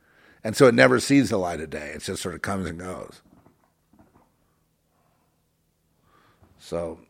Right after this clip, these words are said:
um, no, I mean, there is no debate. I mean, we can't debate with them. You know why? Because we don't have terrestrial arguments. They do.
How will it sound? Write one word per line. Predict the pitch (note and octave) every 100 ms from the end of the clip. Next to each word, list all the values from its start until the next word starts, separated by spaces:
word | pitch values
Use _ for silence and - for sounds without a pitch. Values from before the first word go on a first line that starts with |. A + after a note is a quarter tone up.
| -
um, | - - - - - - _ - _ _ _ _ _ _ _ _ _ _ _ _ _ - - - - - - - - - - - -
no, | D3 C#3
I | C3
mean, | C#3+ C#3+
there | C#3+ C#3
is | G#2
no | F#2+
debate. | D2 B1+ C2+ C2 - -
I |
mean, | D#2+ C#2 - - - - - _ _ - - - _ C3
we | B2+
can't | - E3 C#3+
debate | B2+ G2 B2 G2
with | E2+
them. | D2 C#2+ C#2+ - -
You | E2+
know | D#2
why? | D2+ C2+ D2 C2+ - - - - _ _ _ - - - _
Because | G#2+ A#2+ G#2
we | A2 B2+
don't | C3 B2+
have | A#2+ B2+ B2
terrestrial | - G#2+ F#2+ - F2
arguments. | D#2 D2+ C2+ C2+ A1+ - -
They | F#2+ F2+
do. | G2 F2+ A#1+